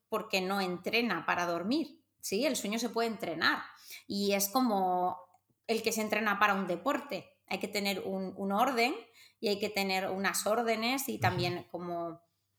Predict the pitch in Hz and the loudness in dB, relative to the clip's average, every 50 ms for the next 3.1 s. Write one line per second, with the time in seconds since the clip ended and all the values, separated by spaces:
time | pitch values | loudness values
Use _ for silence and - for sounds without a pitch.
0 | - - - 185 180 180 - - 190 196 214 220 226 226 - - 185 175 165 - | -18 -10 -6 -6 -6 -4 -4 -4 -4 -2 -2 -4 -6 -6 -6 -8 -6 -6 -6 -8
1 | - 180 180 180 196 208 202 - 226 214 214 202 190 - 214 226 226 220 226 262 | -8 -6 -4 -4 -4 -4 -2 -2 -2 0 0 -2 -2 0 2 2 4 4 2 2
2 | - 151 110 113 110 110 117 117 120 110 107 - 110 101 110 101 - - 95 101 | 2 0 2 2 2 4 4 4 4 2 2 0 -2 0 0 0 0 0 -2 -2
3 | 101 - | -4 -6